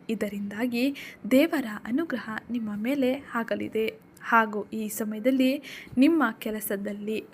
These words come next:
ಅಥವಾ ವ್ಯವಹಾರದಲ್ಲಿ ಆಕಸ್ಮಿಕ ಧನಲಾಭ ಅಥವಾ ಹೊಸ ಮೂಲಗಳಿಂದ ಧನಲಾಭವನ್ನು ನೋಡಬಹುದಾಗಿರಲಿದೆ. ಇನ್ನು ಈ ಸಮಯದಲ್ಲಿ ನೀವು ಉತ್ತಮ ಕ್ಷೇತ್ರಗಳಲ್ಲಿ ಹೂಡಿಕೆಯನ್ನು ಮಾಡಲಿದ್ದೀರಿ. ಇದರಿಂದಾಗಿ ಹೆಚ್ಚಿನ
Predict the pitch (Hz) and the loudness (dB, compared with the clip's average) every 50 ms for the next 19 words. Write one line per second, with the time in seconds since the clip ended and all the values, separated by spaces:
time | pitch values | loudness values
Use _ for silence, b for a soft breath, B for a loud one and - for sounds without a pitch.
0 | 247 269 - 330 262 233 226 - - - 220 226 214 208 202 196 196 220 220 220 | -4 -2 -2 -2 0 0 -2 -2 -4 -2 0 0 0 0 -4 -6 -6 -6 -6 -2
1 | 214 277 285 269 240 240 262 311 320 B B B B B B - 285 285 - 359 | 2 2 2 4 4 2 2 2 0 B B B B B B 4 4 4 4 0
2 | 349 - - 254 233 - - - 214 214 214 - - 185 220 214 208 208 208 208 | 0 0 -2 -2 -4 -4 -4 -8 -8 -8 -8 -8 -10 -10 -8 -8 -8 -8 -8 -8
3 | 208 208 208 202 220 220 220 - - - _ - 254 262 - 311 240 233 240 262 | -8 -8 -6 -2 2 4 4 2 2 -2 _ -8 -6 -2 0 0 2 2 2 2
4 | - - - 247 240 226 233 240 214 208 208 214 220 240 294 330 330 330 254 240 | 0 -2 -2 0 0 0 0 -4 -4 -4 -4 -4 -2 -2 0 0 0 -2 -2 -4
5 | 226 220 208 214 202 - - - 190 233 220 208 208 208 214 214 202 202 214 214 | -4 -4 -4 -4 -4 -4 -4 -6 -8 -6 -6 -6 -6 -6 -4 -2 -2 -2 -2 -2
6 | 240 277 302 285 247 202 - - - - 262 277 254 233 220 - - 202 - 214 | 0 0 2 2 0 -2 -2 -6 -8 -4 -2 0 0 0 -2 -4 -8 -10 -10 -10
7 | 208 214 214 214 208 214 220 214 214 214 220 214 220 196 - - - 240 240 240 | -8 -8 -8 -8 -6 -6 -6 -4 -4 -4 -2 0 0 -2 -2 -2 2 4 6 6
8 | 240 240 220 - - - 262 262 262 247 - - - 220 214 214 220 214 254 262 | 6 6 4 2 0 4 6 8 8 6 4 0 -6 -8 -8 -6 -2 2 4 4
9 | 277 262 247 285 349 359 B B B B B B 233 269 294 285 254 233 - - | 6 6 4 4 2 0 B B B B B B 6 8 8 8 6 2 -2 -6
10 | - 277 311 - - 339 294 254 208 - - - - - 254 262 302 294 - 359 | -4 -4 -4 -4 0 0 2 2 2 0 -2 -4 0 4 6 4 4 4 2 0
11 | 339 - 311 277 269 233 214 208 - - - - 226 254 294 311 311 - 339 330 | 2 2 2 2 2 2 2 0 -2 -4 -4 -4 0 2 2 2 2 2 0 2
12 | 302 262 220 208 208 - 247 240 240 226 220 214 214 208 214 208 - - 226 208 | 4 4 2 2 0 -2 0 0 0 0 0 -2 0 -2 -2 -4 -6 -6 -4 -2
13 | 208 226 220 175 - - - - - 240 240 214 220 208 220 214 208 208 208 208 | 0 0 0 0 -2 -6 -12 -6 0 0 2 2 2 0 -2 -2 -2 -2 0 0
14 | 220 240 226 233 240 254 277 285 B B B B B - - - - 254 240 233 | 0 0 0 0 0 0 0 -2 B B B B B 2 2 2 2 0 0 0